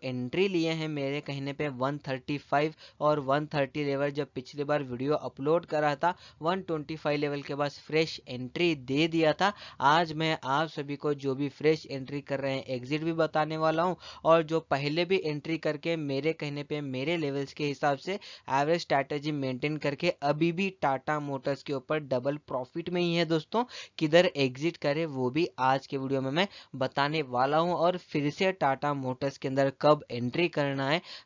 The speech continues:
क्या इसके अंदर रिवर्सल आएगा, रिवर्सल आएगा तो स्ट्रैटेजी क्या मेंटेन करेंगे,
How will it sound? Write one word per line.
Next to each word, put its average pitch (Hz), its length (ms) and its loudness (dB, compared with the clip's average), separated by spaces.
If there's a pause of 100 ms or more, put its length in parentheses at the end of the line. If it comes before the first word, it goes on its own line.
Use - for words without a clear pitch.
क्या 160 120 6
इसके 151 260 0
अंदर 139 260 0
रिवर्सल 127 580 0
आएगा, 135 360 2
रिवर्सल 135 640 -2
आएगा 131 220 0
तो 139 160 -8
स्ट्रैटेजी 139 520 -2
क्या 143 260 4
मेंटेन 143 480 -2
करेंगे, 135 460 0